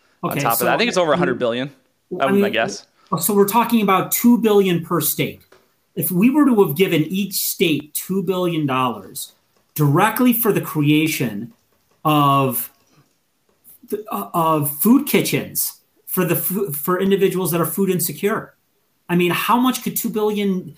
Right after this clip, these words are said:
Speaker 2: how far does that go? You have to think that, I, I mean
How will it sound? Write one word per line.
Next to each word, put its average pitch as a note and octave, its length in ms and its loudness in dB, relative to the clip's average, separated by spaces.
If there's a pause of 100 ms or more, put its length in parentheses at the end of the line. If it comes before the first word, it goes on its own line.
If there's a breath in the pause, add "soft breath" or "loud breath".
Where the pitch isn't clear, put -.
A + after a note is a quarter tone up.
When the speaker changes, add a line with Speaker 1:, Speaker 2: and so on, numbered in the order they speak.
(120)
Speaker 2:
how A3 120 -2
far A3+ 200 2
does G3+ 140 0
that F3 180 0
go? A3 320 -2 (140 loud breath)
You E3 120 2
have A#3+ 280 0
to - 80 0
think A3+ 400 0
that, C#3+ 220 -4 (1300 loud breath)
I, - 120 -8 (280)
I F#3 80 -2
mean F3 360 0